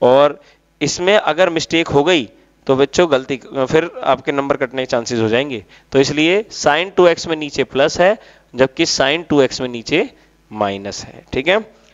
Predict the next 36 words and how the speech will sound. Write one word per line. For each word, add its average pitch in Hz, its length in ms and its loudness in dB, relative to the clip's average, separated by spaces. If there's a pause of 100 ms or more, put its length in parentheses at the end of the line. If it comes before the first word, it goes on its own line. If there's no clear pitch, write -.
(140)
अच्छा, 110 300 -6 (140)
और 160 180 2
फॉर्मूले 180 400 0
हैं, 175 140 -6
और 147 260 0
फॉर्मूले 160 380 -2
लिखवाते 147 460 -6
हूँ 147 120 -6
अभी, 147 160 -12 (600)
टेंशन 175 220 0
मतलब, 202 180 2
अभी 277 100 2
तो 370 100 2
बहुत 160 440 0
हैं 180 100 0
फॉर्मूले, 214 500 0
और 123 260 -10
धीरे 147 220 0
धीरे, 180 200 4
धीरे 175 220 2
धीरे 185 220 4 (420)
हम 147 120 0
सब 233 280 0
पढ़ 151 160 0
लेंगे, 104 300 -10
A 175 340 0
to 165 120 6
Z 113 280 0
सारे, 139 420 2 (1800)
ठीक 147 240 -4
है। 208 160 -2 (320)
चलिए, 107 400 -6 (680)
अब 180 160 2
आगे 117 340 -6
बढ़ते 113 320 -6
हैं, 107 180 -16